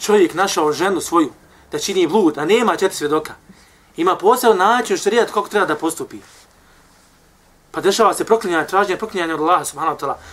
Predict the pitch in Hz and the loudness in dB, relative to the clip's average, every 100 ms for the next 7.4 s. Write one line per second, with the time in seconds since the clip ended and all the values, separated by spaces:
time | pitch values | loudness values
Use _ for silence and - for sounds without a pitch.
0 | - - 160 202 190 165 185 202 175 151 | -10 -2 2 2 2 -2 2 2 0 0
1 | 214 208 143 135 - - 220 - 156 226 | -2 -2 -6 -8 -10 -12 -12 -8 -2 2
2 | 220 214 196 - 165 214 196 - - - | 2 2 0 2 2 2 -2 -12 -20 -6
3 | 175 220 160 165 147 156 190 156 127 - | -4 -2 -2 -4 -4 -2 -2 -2 -8 -2
4 | 165 196 175 143 160 147 131 - - - | 2 2 0 -2 0 0 -4 -20 -20 -6
5 | 139 185 147 151 175 147 - _ _ 143 | -4 -4 -4 -2 -2 -2 -8 _ _ -4
6 | 190 214 165 147 139 175 170 131 131 160 | -2 0 -2 -4 -4 -4 -4 -6 -4 -4
7 | 139 156 151 | -2 -6 -6